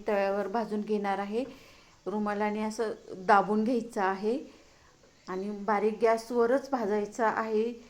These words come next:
खाकरा शेवटपर्यंत, पूर्ण भाजून होईपर्यंत. अजिबात गॅस मोठा करायचा नाही आणि सारखं त्याला दाबून, अ, घ्यायचं आहे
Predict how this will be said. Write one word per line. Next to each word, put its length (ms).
खाकरा 300
शेवटपर्यंत, 840
पूर्ण 300
भाजून 480
होईपर्यंत. 640
अजिबात 420
गॅस 240
मोठा 300
करायचा 520
नाही 520
आणि 240
सारखं 400
त्याला 260
दाबून, 480
अ, 140
घ्यायचं 440
आहे 280